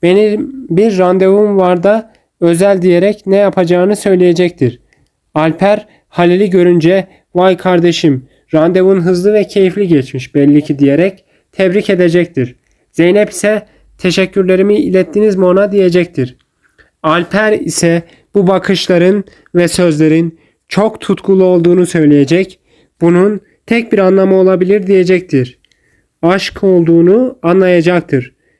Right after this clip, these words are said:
Zeynep Halil'e "Buraya Alper Bey'le geldiğini söyleyecektir. Onunla dönmem daha uygun olur." deyince Halil sinirlenecektir.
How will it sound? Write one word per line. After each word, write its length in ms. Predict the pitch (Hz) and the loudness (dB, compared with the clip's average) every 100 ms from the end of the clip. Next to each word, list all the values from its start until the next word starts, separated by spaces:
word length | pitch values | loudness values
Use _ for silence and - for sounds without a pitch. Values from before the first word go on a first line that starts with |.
| _ | _
Zeynep 480 | - 165 180 214 214 | -2 2 2 0 -4
Halil'e 640 | - 180 180 190 220 233 - _ _ _ 165 | -4 0 2 2 0 -4 -10 _ _ _ -2
"Buraya 520 | 175 175 175 180 175 _ _ - | 0 2 0 0 -4 _ _ -4
Alper 500 | 151 147 196 220 196 | -2 0 -2 0 0
Bey'le 260 | 190 196 | 0 0
geldiğini 560 | 180 180 180 170 175 170 | 0 0 0 2 2 2
söyleyecektir. 920 | - 135 123 123 123 127 131 127 - _ _ _ _ - | -2 -2 0 0 2 -2 0 -2 -2 _ _ _ _ -4
Onunla 560 | 151 175 190 185 170 | 0 2 2 2 0
dönmem 540 | 156 160 165 196 233 233 _ - | 0 2 2 2 0 -4 _ -6
daha 220 | 170 165 | -2 2
uygun 300 | 196 190 175 | 2 2 2
olur." 340 | 180 180 175 151 | 2 2 2 2
deyince 600 | 170 156 143 180 214 - _ _ _ | 2 2 2 0 0 -8 _ _ _
Halil 540 | - 170 185 220 214 | -4 0 2 2 0
sinirlenecektir. 1200 | - - 190 180 180 175 160 160 151 131 127 | -2 0 2 2 2 2 2 0 -2 -6 -8